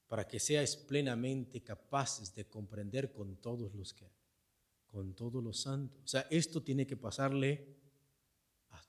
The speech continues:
todos nosotros. Segunda analogía y terminamos. El edificio del amor. Versículo diecisiete dice, "Para que habite Cristo por la fe en vuestros corazones, a fin de que arraigados y cimentados en amor,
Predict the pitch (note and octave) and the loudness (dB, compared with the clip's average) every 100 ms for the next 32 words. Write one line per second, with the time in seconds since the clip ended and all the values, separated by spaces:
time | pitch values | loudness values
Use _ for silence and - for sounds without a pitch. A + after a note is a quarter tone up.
0 | _ _ _ B2+ B2 B2+ G#2 F#2+ F#2+ - | _ _ _ 0 2 2 0 -4 -10 -14
1 | - _ _ _ - _ _ - B2+ C#3 | -20 _ _ _ -20 _ _ -6 0 4
2 | D3 B2 G#2+ G2+ C3 C3 A2 F#2+ F2+ F2 | 4 4 2 0 2 2 0 -8 -8 -14
3 | - _ - _ _ _ _ _ _ _ | -20 _ -20 _ _ _ _ _ _ _
4 | _ _ _ _ _ _ _ _ _ _ | _ _ _ _ _ _ _ _ _ _
5 | _ _ _ _ _ _ _ _ _ _ | _ _ _ _ _ _ _ _ _ _
6 | _ _ _ _ _ - B2+ B2 A2+ A#2 | _ _ _ _ _ -4 2 2 2 2
7 | F3+ - D3 C3+ B2+ D3+ C#3 - - - | 4 6 6 8 6 2 -2 -6 -16 -20
8 | - _ _ _ _ _ _ _ _ _ | -20 _ _ _ _ _ _ _ _ _
9 | _ _ _ _ _ _ _ _ _ _ | _ _ _ _ _ _ _ _ _ _
10 | _ _ _ _ _ _ _ _ _ _ | _ _ _ _ _ _ _ _ _ _
11 | _ - F#2+ B2+ B2+ A#2+ A2 G#2 F#2+ - | _ -6 -2 0 2 2 2 0 0 2
12 | B2 A#2+ D3 C#3+ A2 - - A#2 G#2+ A2 | 2 4 2 0 0 -4 -2 0 0 2
13 | A#2 C3 C3 C3 D3+ D3+ C3+ B2+ B2 - | 2 2 0 0 -2 -4 -2 0 -2 0
14 | C#3+ D3 C#3 A#2+ G#2+ C3+ A#2+ - D3+ D#3+ | 2 4 2 0 0 2 2 2 4 4
15 | C3 A2+ D3 D3 C#3 B2+ A#2+ G#2+ B2+ D3 | 2 0 2 2 0 0 2 2 2 4
16 | G3 D#3+ - C3+ B2 A#2 D#3 F3+ F3+ E3+ | 2 0 0 4 4 4 4 4 4 4
17 | C#3 C3+ D#3 | 4 4 4